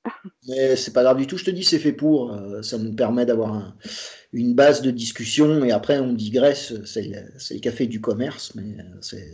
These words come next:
Speaker 2: c'est fait pour
Speaker 1: Oui,
Speaker 2: ça.
Speaker 1: c'est toujours très, très agréable, vraiment.
Speaker 2: Ben moi, pareil, très agréable comme discussion. Donc, euh, ben, je dis toujours pareil, hein, tu sais, euh, aux auditeurs, euh, pouce bleu, abonnez-vous si c'est pas déjà fait,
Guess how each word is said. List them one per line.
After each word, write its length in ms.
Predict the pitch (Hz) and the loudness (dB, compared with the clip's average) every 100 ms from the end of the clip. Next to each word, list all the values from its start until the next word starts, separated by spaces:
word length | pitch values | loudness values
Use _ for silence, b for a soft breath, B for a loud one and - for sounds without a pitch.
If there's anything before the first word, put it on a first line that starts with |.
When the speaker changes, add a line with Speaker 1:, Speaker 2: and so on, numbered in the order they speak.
| - | -14
Speaker 2:
c'est 160 | - - | -10 -6
fait 60 | |
pour 100 | 240 | 0
Speaker 1:
Oui, 140 | 320 294 | 2 2
Speaker 2:
ça. 80 | 240 | 0
Speaker 1:
c'est 80 | 214 | -8
toujours 300 | 202 247 233 | -6 -6 -4
très, 260 | 220 190 190 | -6 -6 -8
très 200 | - 208 | -12 -8
agréable, 580 | 196 185 190 185 175 165 | -10 -8 -8 -6 -8 -12
vraiment. 400 | 170 180 185 240 285 _ _ _ _ _ _ _ B B B B B B B - | -10 -8 -8 -10 -14 _ _ _ _ _ _ _ B B B B B B B 2
Speaker 2:
Ben 120 | 110 | 4
moi, 140 | 151 | 6
pareil, 280 | 151 117 156 | 6 6 4
très 240 | - 165 139 | 2 2 4
agréable 640 | 135 135 135 131 139 123 | 2 4 4 4 2 0
comme 200 | 127 123 | 0 -4
discussion. 760 | 120 120 - 113 147 170 202 226 - | -4 -8 -10 -2 2 2 2 -4 -8
Donc, 320 | - 147 147 156 | 0 2 4 8
euh, 460 | 139 135 131 131 | 8 10 10 8
ben, 160 | 127 131 | 6 2
je 100 | 127 | 0
dis 220 | 131 139 | -6 -6
toujours 280 | 165 147 151 | -4 -4 2
pareil, 380 | 165 151 160 139 | 4 6 6 4
hein, 80 | 117 | -2
tu 140 | - | -4
sais, 240 | - 127 | 2 4
euh, 180 | 123 113 | 6 4
aux 240 | 113 113 123 | 2 0 -2
auditeurs, 720 | 120 117 139 131 135 127 123 | -2 2 4 6 6 4 2
euh, 160 | 113 | -2
pouce 360 | 113 113 135 117 | -4 -8 -8 -4
bleu, 580 | 127 143 147 143 143 139 | 2 6 6 6 6 6
abonnez-vous 560 | 120 127 131 127 131 139 | 4 0 0 0 0 -2
si 160 | - | -4
c'est 180 | - 123 | -6 -2
pas 120 | 123 | -2
déjà 320 | 117 110 117 | 0 0 -2
fait, 500 | 107 135 139 143 147 | 0 0 2 2 -2